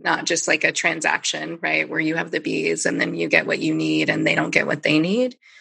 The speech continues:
But that you're, and I know this about you because you're a dear friend of mine, that you are often thinking about, like, what do they need and how can I create a space that's more sacred for them? Because you also know that will feed you too. I mean, that there's reciprocity there.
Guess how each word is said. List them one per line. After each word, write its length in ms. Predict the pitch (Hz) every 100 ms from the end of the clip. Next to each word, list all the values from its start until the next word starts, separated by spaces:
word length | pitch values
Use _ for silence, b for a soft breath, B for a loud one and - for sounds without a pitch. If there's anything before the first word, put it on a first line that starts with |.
| b b b -
But 140 | - -
that 140 | 170
you're, 400 | 175 170 165 151
and 100 | 196
I 120 | 175 170
know 200 | 170 165
this 220 | 170 -
about 300 | 175 165 170
you 100 | 160
because 400 | 160 - 165 -
you're 180 | 160 165
a 60 |
dear 280 | 160 160 165
friend 260 | - 175 165
of 160 | 165
mine, 380 | 170 165 170 175
that 160 | 165 -
you 180 | 165
are 340 | 165 160 160 156 _ -
often 440 | 165 - 190 196
thinking 340 | 190 175 180
about, 340 | 170 170 170 151
like, 220 | 165 165
what 280 | 175 170 -
do 100 | 175
they 180 | 170 170
need 440 | 170 165 165 156
and 140 | 170
how 220 | 156 165 170
can 160 | 175
I 80 | 165
create 300 | 165 165 170
a 80 | 170
space 460 | - - 175 170
that's 300 | - 165 -
more 120 | 156 147
sacred 440 | - 156 - 160
for 160 | - 170
them? 520 | 170 185 226 277 285 b b b b _
Because 320 | 214 175 180 196
you 100 | 175
also 220 | 175 175
know 180 | 165 156
that 180 | 160
will 120 | 151 151
feed 280 | - 147
you 160 | 151 151
too. 540 | 151 - 175 - - 175
I 60 |
mean, 240 | 175 165 160
that 200 | 151 -
there's 180 | 165 165
reciprocity 800 | 165 151 160 165 - - - 185 -
there. 260 | - -